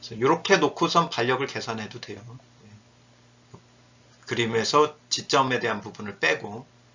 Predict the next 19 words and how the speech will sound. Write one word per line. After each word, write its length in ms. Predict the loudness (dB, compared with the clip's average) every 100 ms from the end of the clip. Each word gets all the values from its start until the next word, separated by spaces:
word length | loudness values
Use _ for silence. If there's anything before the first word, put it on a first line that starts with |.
| _ -6
왜냐면은, 640 | -2 0 2 2 0 -2 -14 _ _ _ _ _ _
어, 420 | -12 -12 -14 -16 -10
지점이 1200 | -10 0 6 6 6 2 -6 -10 -12 -12 -14 -18 _ _ _ _ _ _ _ _ -14 -10 -8
주는 280 | -8 -8 -4
반력을 920 | -2 0 4 4 4 -2 -4 -4 -10 _
고려를 400 | -10 -4 0 0
했기 240 | -2 -10 -8
때문에 520 | -8 -8 -10 -10 -14 -20
지점이 540 | -16 -10 -4 -4 -4 -8
꼭 240 | -10 -10 _
그려지지 400 | -6 -4 -4 -4
않아도 300 | -6 -6 -12
되는 260 | -16 -16 -16
거죠. 340 | -20 -20 -20 _ _ _ _ _ _
그래서 340 | -10 -10 -10 -16 _ -8
이것 320 | 2 2 0 _ 0
같은 340 | 0 0 -6
경우에도 460 | -4 -2 -4 -4 -6
요게 420 | -6 -6 -6